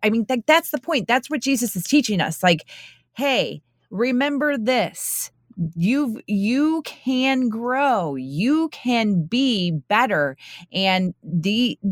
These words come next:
it's just, sin is all around us. Sin is inside us. And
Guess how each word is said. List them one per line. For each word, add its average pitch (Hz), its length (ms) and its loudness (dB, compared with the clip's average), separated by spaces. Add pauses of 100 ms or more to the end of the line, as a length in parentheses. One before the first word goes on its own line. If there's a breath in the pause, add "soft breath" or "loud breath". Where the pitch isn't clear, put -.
(540)
it's 247 240 2
just, - 400 -2 (280)
sin 262 320 -2
is 285 100 -2
all 277 160 2
around 160 380 0
us. 147 340 0 (280 soft breath)
Sin 226 280 -2
is 247 140 0
inside 165 420 0
us. 151 320 0 (340 loud breath)
And 165 640 0